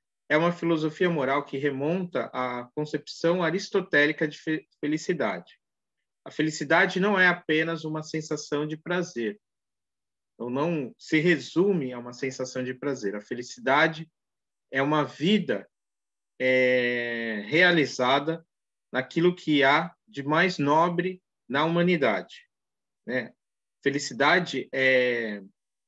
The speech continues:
é justamente realizar o máximo que um ser humano é capaz, né? E aí, nesse sentido, é que aparece essa frase bastante conhecida do Mill,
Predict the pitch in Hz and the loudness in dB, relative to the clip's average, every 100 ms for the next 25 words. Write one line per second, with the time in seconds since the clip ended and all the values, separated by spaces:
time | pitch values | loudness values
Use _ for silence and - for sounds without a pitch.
0 | _ _ _ _ 120 120 143 175 147 127 | _ _ _ _ -8 -6 -4 -2 0 -2
1 | 127 127 117 170 190 175 131 156 165 170 | -6 -12 -2 2 4 2 0 0 0 0
2 | 147 165 214 220 - 226 214 226 226 _ | 0 0 0 -2 -8 -4 -2 -4 -6 _
3 | _ _ _ _ _ _ 185 180 175 143 | _ _ _ _ _ _ 2 2 2 -4
4 | - 180 180 151 139 160 170 180 - 120 | -2 2 2 2 -2 -4 -4 -6 -2 -2
5 | 92 - - - _ _ _ 113 139 160 | -2 -8 -20 -20 _ _ _ -8 -8 -8
6 | _ _ _ _ _ 131 135 127 147 170 | _ _ _ _ _ 0 2 4 2 0
7 | - _ _ _ - 113 143 143 - 151 | -4 _ _ _ -14 -4 -4 -4 -6 -8
8 | 135 - 156 165 - 165 180 175 131 139 | -6 -6 -2 0 0 -2 0 2 2 2
9 | - 135 - 120 - 113 117 135 123 117 | -2 -8 -8 -10 -8 -4 -2 -2 -4 -6
10 | - 151 - 143 131 - 127 127 123 110 | -4 -6 -4 -4 -4 -10 -6 -4 -4 -6
11 | 127 143 | -6 -8